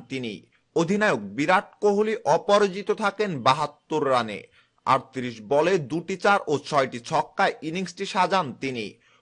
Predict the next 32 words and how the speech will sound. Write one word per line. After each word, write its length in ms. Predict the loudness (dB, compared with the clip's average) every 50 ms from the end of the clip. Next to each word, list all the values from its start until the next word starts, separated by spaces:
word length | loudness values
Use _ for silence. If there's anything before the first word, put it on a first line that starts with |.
| _ -8
উইকেট 360 | -8 -6 -4 2 2 2 2 4 2
রক্ষক 380 | 2 2 2 0 -4 -4 -4 -2
মহেন্দ্র 440 | 0 2 2 2 2 -2 -4 -6 -8
সিং 200 | -8 -8 -10 -8 -8
ধোনিও 360 | -4 -2 -2 0 0 0 0 0 -2
উপহার 440 | -4 -6 -2 -2 0 2 2 2 2 4
দেন 160 | 2 2 2 0
তেইশ 300 | -6 -4 0 0 0 0 -2 0
বলে 220 | 2 2 2 2 0 -2 -2
চল্লিশ 340 | 0 0 0 0 -2 -6 -2 2
রানের 260 | 2 2 2 4 2
একটি 260 | 2 2 0 -4 -4 -4 -4 -4
ঝড়ো 300 | -2 2 2 4 4 4 4
ইনিংস। 380 | 2 0 -4 -6 -8 -10 -14 -16 _ 0
অস্ট্রেলিয়ার 680 | 4 4 4 2 2 0 0 2 6 8 8 8 6 6
পক্ষে 360 | 4 4 4 2 0 4 4 4 4 4 0 -8
বেহরেনডর্ফ, 840 | 0 2 4 4 6 6 6 6 4 6 6 8 10 10 10 8 6 0 -18 -4 6
কোল্টার 420 | 8 8 8 8 6 6 6 6 6
নাইল, 360 | 4 4 4 6 6 6 4 2 2 4
প্যাট 200 | 4 4 4 2 -2 0
কামিন্স 400 | 2 4 4 4 2 -2 -4 -4 -4 2
আর 160 | 4 4 4
ডি 180 | 4 2 -4 -4 -4 -2 4
অর্সি 360 | 6 6 6 6 4 -6 -6 -6
শট 320 | -4 2 4 4 2 2 0 2
পান, 160 | 2 2 2 2 0
একটি 280 | -2 -2 -2 -4 -8 -2
করে 220 | 4 6 6 6 6 4
উইকেট 340 | 0 0 0 0 -2 -2 -2
শিকার 360 | -4 -6 -4 2 2 2 2 2
করেন। 340 | 2 0 2 2 0 -2 -6 -12 -16 _ _ _ _ _ _ 0
একশো 300 | 0 0 0 0 -6